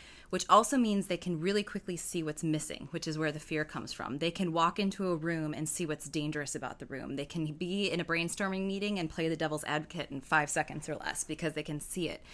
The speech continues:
So the question is, what are they gonna do with what they see and the fact that they can see what's missing?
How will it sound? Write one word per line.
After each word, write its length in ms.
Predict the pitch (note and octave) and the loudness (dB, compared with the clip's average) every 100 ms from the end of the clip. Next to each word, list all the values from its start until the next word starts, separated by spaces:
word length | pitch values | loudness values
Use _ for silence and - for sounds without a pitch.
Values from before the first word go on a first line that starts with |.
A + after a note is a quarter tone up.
| - - - | -16 -16 -12
So 140 | - F#3 | -4 2
the 40 | |
question 300 | A#3 A#3 A#3+ | 4 4 4
is, 100 | F#3+ | 4
what 120 | E3+ | 6
are 80 | F3+ | 6
they 120 | F#3+ | 4
gonna 180 | F#3+ F3 | 2 2
do 540 | D#3 D#3+ D#3 E3 F#3+ G#3 | 0 0 2 4 2 -2
with 280 | F3 D3+ | 0 -2
what 260 | D#3 D#3 - | 2 0 0
they 120 | D3+ | -4
see 480 | C3 - - F#2 D#3 | -4 -6 -6 -8 -6
and 180 | D#3+ D#3+ | -2 0
the 60 | D3+ | 0
fact 260 | D#3+ D3+ - | 2 0 0
that 120 | D3 | -6
they 60 | D#3 | -4
can 140 | D#3 | -4
see 200 | D3+ D#3 | -2 -4
what's 220 | C#3 C#3 | -4 -6
missing? 420 | C#3+ C#3+ - D#3 | -8 -8 -10 -10